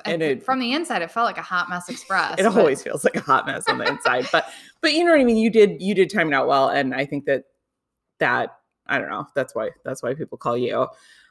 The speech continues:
Speaker 1: Um, but yeah, I just, like, jumped ship and luckily got, like, four clients. But like you said, I was
Speaker 2: You
Speaker 1: building
Speaker 2: figured it out fast.
Speaker 1: Yes, I got very, I got very lucky that I had, like, one client who's still a good friend, and, like,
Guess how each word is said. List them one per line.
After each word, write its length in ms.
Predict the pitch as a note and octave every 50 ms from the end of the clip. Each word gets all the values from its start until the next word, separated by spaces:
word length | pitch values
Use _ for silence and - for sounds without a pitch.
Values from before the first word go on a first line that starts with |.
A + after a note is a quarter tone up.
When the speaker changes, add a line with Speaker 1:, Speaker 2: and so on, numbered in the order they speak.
| _ _ -
Speaker 1:
Um, 500 | C#3+ C#3+ C3 B2 B2 B2 B2 A#2+ - - _ _ _ _ _ _ _ _ - -
but 100 | E3 E3+
yeah, 200 | G#3 C4 A3+ -
I 100 | - C#3
just, 180 | A#2+ C#3 C#3+ -
like, 120 | C#3+ C3+
jumped 220 | - C#3 C3 C#3 -
ship 240 | - D3 B2+ C3 - -
and 380 | - C3 B2 B2+ B2 B2 A2 - _ _ _ _ _ _ _ _ -
luckily 500 | E3 D#3+ D#3+ D3+ D#3 - D#3+ D3+ D3 C#3+
got, 280 | B2 D3 B2+ B2+ -
like, 160 | - C#3+ B2+ -
four 180 | - C3+ C3
clients. 500 | - - F#3+ F#3+ G3 F3 D3+ C#3 C3 -
But 480 | - _ G3 G3 E3 C#3+ C#3+ - - - - -
like 260 | C#3+ D#3 D3+ C#3+ -
you 80 | D3 C#3
said, 300 | - - F#3 E3+ D#3+ C#3
I 80 | C3 C#3
was 140 | C#3+ C#3+ G3+
Speaker 2:
You 80 | A#3+
Speaker 1:
building 200 | B3+ D#3+ D#3 D#3+
Speaker 2:
figured 180 | D#3 D#3+ - F#3
it 80 | F3 E3
out 280 | D#3 D3+ D3 - - -
fast. 560 | D#3+ D#3+ F3 F3+ - - - - - - - - - _ _ _ _ _ _ _ _ _ _ _ _ _ _ -
Speaker 1:
Yes, 260 | - D4 C#4 A#3+ - -
I 80 | - G3+
got 200 | D4+ C#4+ A#3+ G#3+
very, 300 | G#3 G3 G#3 A3 - -
I 80 | - A3+
got 220 | F4+ E4 - F#4
very 200 | D4+ A3 G#3+ G#3+
lucky 280 | G3+ F3 D#3+ - - A3
that 140 | F3+ F#3+
I 100 | E3+ E3+
had, 180 | F3+ F3+ D#3+ C#3
like, 220 | E3 D#3 C#3+ - -
one 300 | E3 D3+ F3 F3 E3+ F3+
client 580 | E3+ F#3+ E3+ E3 D#3+ D#3+ D#3 D#3 D#3 C#3 - -
who's 180 | E3+ F3 D3+ -
still 160 | - E3+ D#3+
a 40 | D3+
good 160 | D3 D3+ C#3
friend, 360 | - - D#3 D3 C#3 C#3 C3+ C#3
and, 200 | C#3 D3+ D#3 D3+
like, 360 | D3 C#3 C#3 C3+ C3 -